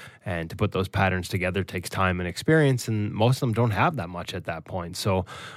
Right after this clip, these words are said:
a longer look would certainly help and sorta see how they mature and how they handle, 'cause so much of the game's between the ears as much as between the pipes. And we just have such limited viewings by that point. Um, would they,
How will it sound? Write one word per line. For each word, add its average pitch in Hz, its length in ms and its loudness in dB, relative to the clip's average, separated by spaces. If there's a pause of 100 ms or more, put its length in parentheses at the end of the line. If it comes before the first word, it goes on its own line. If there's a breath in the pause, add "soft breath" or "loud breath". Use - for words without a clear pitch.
a 110 120 0
longer 123 420 6
look 120 400 4
would 110 160 0
certainly 117 380 0
help 143 280 2
and 113 140 -2
sorta 110 220 2
see - 180 2
how 110 160 6
they 104 140 2
mature 104 400 0
and 104 100 2
how 95 80 0
they 95 140 0
handle, 101 480 2 (180 loud breath)
'cause - 160 2
so - 80 6
much 135 220 4
of 120 60 -4
the 113 60 -6
game's 113 240 2
between 107 280 0
the 104 120 2
ears 113 280 6
as 92 80 0
much 98 200 0
as 101 120 0
between 101 300 0
the 98 60 0
pipes. 104 400 2
And 95 280 -2
we 104 80 0
just 101 160 -4
have 92 120 -2
such - 240 -4
limited 92 460 0
viewings 90 380 0
by 85 140 -2
that 85 200 -2
point. 87 380 -2 (480 loud breath)
Um, 104 640 4
would 110 360 4
they, 117 600 6